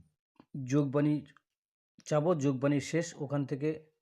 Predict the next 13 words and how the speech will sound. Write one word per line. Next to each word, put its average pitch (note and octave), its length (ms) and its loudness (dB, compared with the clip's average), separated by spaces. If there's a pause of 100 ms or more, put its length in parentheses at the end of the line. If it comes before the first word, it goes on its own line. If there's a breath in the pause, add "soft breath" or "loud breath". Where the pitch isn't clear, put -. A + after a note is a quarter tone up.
(140)
আমরা C3 280 -2
টোটো C3+ 300 -4
ধরে C3 220 -2 (1000)
বিরাটনগর C3 600 -2
আই B2 140 0
হসপিটাল A#2+ 340 -8
যাব। A2 180 -10 (920)
তো C3 60 -4
আমরা C3+ 200 0
সম্পূর্ণ C#3+ 420 0
ভিডিও C#3+ 280 0
আপনাদেরকে C#3+ 380 0
দেখাবো, C#3+ 340 -2